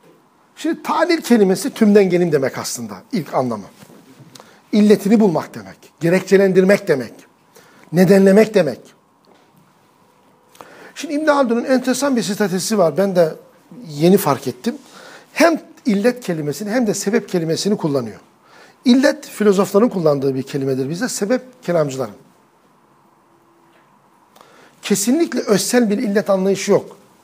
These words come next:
Şimdi özsel, e, klasik gelenekte illet arkadaşlar, e, iki nesne, olgu ve olay arasındaki ilişkiden kaynaklanmaz. Bakın buraya çok dikkat.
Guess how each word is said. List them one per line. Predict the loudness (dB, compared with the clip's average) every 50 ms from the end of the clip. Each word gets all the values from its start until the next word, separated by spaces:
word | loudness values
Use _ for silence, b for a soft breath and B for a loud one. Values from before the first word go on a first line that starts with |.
| _ _ _ _ _ _ _ _ _ _ _ _ _ _ _ b b b b b b b _
Şimdi | -10 -6 -6 -6 -6 -8 -12 _ -4
özsel, | -4 -2 -2 -2 0 0 -2 -2 -4 -8
e, | -8 -8 -8
klasik | -8 -6 -6 -4 -4 -4 -6 -6 -2
gelenekte | -2 -2 0 0 -2 -4 -4 -8 -12 -14 -8 -4
illet | -2 0 2 2 2 2 0 -4 -10 -18 -20 _ _ _
arkadaşlar, | -2 -2 -2 0 -2 -2 0 2 2 2 0 0 -4 _ B B B B B B B B B B B B B B B B B B B _ _ _ _ _ _
e, | -6 -4 -4 -2 -2 -4 -4 -4 -6 -6 -8 -12 -16 b b b b b b b b b b b b _ _ _ _ _ _
iki | -6 -4 2 4 6 6 6 4 2 -6 -16 -20 -20 -10
nesne, | -2 0 0 0 0 0 2 2 2 2
olgu | 2 0 0 2 2 2 2 -2 -2 0
ve | 0
olay | 0 2 2 2
arasındaki | 2 0 -2 -6 -10 -10 -8
ilişkiden | -8 -8 -8 -4 -4 -4 -4
kaynaklanmaz. | -4 -6 -6 -6 -6 -6 -6 -8 -10 -8 -10 -12 -14 -18 -20 -20 -20 _ _ _ _ _ _ _ _ _ -18
Bakın | -18 -14 -12 -10 -4
buraya | -2 -2 -2
çok | -2 -4 -6 -6 -6
dikkat. | -12 -12 -12 -16 -16